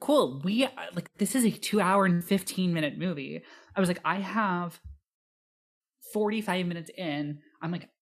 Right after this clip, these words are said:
"I have another, like, solid sixty-five minutes before really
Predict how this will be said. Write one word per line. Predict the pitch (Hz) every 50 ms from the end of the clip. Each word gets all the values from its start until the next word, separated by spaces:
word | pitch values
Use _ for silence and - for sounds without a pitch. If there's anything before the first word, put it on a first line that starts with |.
| _ - -
"I | 160 185 226 285
have | 320 262 208 185 160 156 143
another, | 151 143 156 143 120 127 151 151 151 139 139 147
like, | - - 160 - -
solid | - - - - 190 156 151 147 165 170 160 147
sixty-five | - - 160 156 - - - 175 147 - 160 139 143 156 147 151
minutes | 151 143 139 147 175 175 - -
before | - 156 147 - 170 156 135
really | 131 131 139 139 135 143 147 151 147 - -